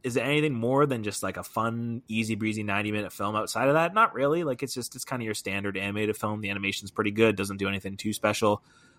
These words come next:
I like the voice casting in it a lot. Uh, Jacob Tremblay's, like, still playing kids, even though his voice is, like, getting a lot more deeper. And I always forget that he's still, like, not even twenty yet. But, uh, he's really good in the film as well.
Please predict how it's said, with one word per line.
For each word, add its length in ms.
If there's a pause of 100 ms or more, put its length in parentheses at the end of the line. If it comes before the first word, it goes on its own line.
(120)
I 40
like 160
the 80
voice 240
casting 400
in 100
it 100
a 60
lot. 520 (680)
Uh, 360
Jacob 240
Tremblay's, 520
like, 300
still 300
playing 380
kids, 400
even 140
though 100
his 180
voice 320
is, 160
like, 140
getting 220
a 80
lot 320 (480)
more 400
deeper. 600
And 80
I 100
always 260
forget 360
that 100
he's 140
still, 240
like, 240 (400)
not 220
even 160
twenty 280
yet. 280 (400)
But, 180
uh, 140
he's 220
really 220
good 100
in 60
the 80
film 220
as 120
well. 360